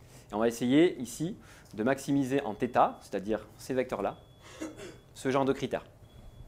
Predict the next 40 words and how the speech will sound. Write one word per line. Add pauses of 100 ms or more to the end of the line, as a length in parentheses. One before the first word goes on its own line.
(640)
T,
c'est
le
nombre
de
mots,
et
on
va
lire
le
document, (140)
euh,
mot
après
mot. (960)
Ça,
c'est
la
somme
sur
tous
les
voisins. (1900)
On
optimise
ça
avec,
euh,
par
exemple,
une
descente
de
gradient, (920)
et
on
trouve
comme
ça